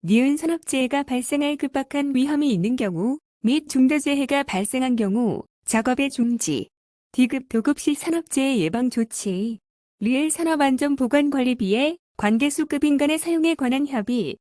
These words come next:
조정 및 그 집행의 감독, 미음안전 인증 대상 기계 등과 자율안전 확인 대상 기계 등의 사용 여부 확인. 십이, 굴착공사에서 토사 붕괴의 발생을 예방하기 위한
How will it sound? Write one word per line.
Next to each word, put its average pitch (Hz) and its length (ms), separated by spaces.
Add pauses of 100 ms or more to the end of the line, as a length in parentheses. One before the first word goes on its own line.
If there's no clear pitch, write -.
(140)
조정 247 360
및 285 220 (160)
그 269 140
집행의 285 420
감독, 196 520 (400)
미음안전 262 640
인증 240 360
대상 254 340
기계 262 280
등과 202 500 (200)
자율안전 294 580
확인 269 240
대상 247 340
기계 277 240
등의 277 260
사용 262 340
여부 214 340
확인. 220 500 (220)
십이, 202 480 (100)
굴착공사에서 240 1120 (200)
토사 339 300
붕괴의 294 400
발생을 262 540
예방하기 226 520
위한 196 440